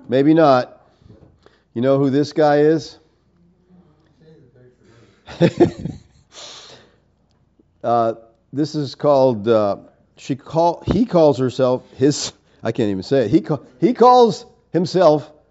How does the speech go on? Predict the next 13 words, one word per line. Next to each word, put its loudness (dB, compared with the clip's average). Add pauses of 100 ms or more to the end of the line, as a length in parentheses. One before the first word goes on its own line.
(160)
Rachel. 2 (440)
This -6
is -6
trans 2
woman. 2 (520)
You 4
know 2
what -2
trans 0
woman 2
means? -2 (1120)
Confused -2
man. -8